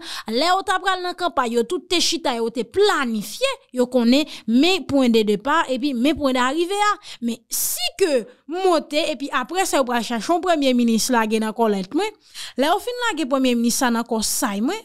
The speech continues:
kounye a là. M'pral di premier ministre, là, mais ça, ou gen pour faire, mais ça, ou gen pour faire. Ça, pour que j'en maille.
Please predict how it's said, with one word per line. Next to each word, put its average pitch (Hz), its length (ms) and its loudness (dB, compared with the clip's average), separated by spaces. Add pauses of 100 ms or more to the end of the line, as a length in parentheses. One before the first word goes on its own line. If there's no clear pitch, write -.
kounye 285 240 4
a 214 160 0
là. 359 320 0 (380)
M'pral 320 320 4
di 277 120 -4
premier 247 300 2
ministre, 226 360 0
là, 294 80 4
mais 269 120 4
ça, 311 180 2
ou 254 80 2
gen 240 120 2
pour 240 160 -8
faire, 294 160 0
mais 233 140 2
ça, 214 140 -2
ou 190 80 -2
gen 190 120 -2
pour 277 160 -6
faire. 359 180 0 (240)
Ça, 226 220 0
pour 233 160 -2
que 214 140 4
j'en 208 180 4
maille. 190 300 2